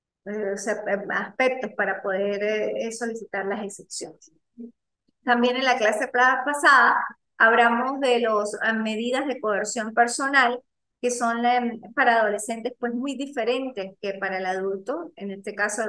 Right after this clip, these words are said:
hablamos de la prisión preventiva, de la privación preventiva como sanción, no como medida de coerción para asegurar comparecencia del adolescente,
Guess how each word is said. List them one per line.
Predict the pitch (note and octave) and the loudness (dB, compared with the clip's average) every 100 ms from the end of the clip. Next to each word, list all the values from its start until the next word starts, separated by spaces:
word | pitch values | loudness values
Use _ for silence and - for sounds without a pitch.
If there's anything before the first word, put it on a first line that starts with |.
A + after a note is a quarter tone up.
| - | -4
hablamos | G3 F#3 G3+ | -4 -4 -6
de | G#3+ | -6
la | F#3 | -6
prisión | G3 - G3 | -8 -10 -10
preventiva, | G3+ G3+ G#3 G#3 D4 D4+ C#4+ C#4+ A3 | -6 -6 -6 -6 -2 0 0 -2 -4
de | G#3 | -4
la | F#3+ | -4
privación | F#3+ G3+ F#3 F#3 G3 G3 | -6 -4 -4 -6 -8 -8
preventiva | G#3+ F#3+ F3+ A3 G3+ G#3 | -8 -8 -10 -6 -4 -4
como | G3+ G3 | -8 -10
sanción, | G#3+ A#3 B3 - D4+ C4+ B3 | -10 -8 -8 -4 -2 -2 -2
no | A#3+ A#3 | -4 -2
como | A#3 A3 | -4 -6
medida | G#3 G3 G3 A3 | -8 -8 -4 -4
de | G#3+ | -4
coerción | G3 F3+ E3 A3 G3+ | -4 -4 -6 -10 -6
para | A3+ G#3+ | -6 -6
asegurar | G3+ F3 E3 E3+ | -8 -10 -10 -8
comparecencia | A3 G#3 G3 E3+ - G3 G3 G#3+ | -10 -6 -6 -6 -6 -10 -6 -4
del | F#3 | -2
adolescente, | E3 E3 F3+ C#4 A#3 A3+ D4 | -2 -4 -6 -6 -6 -8 -10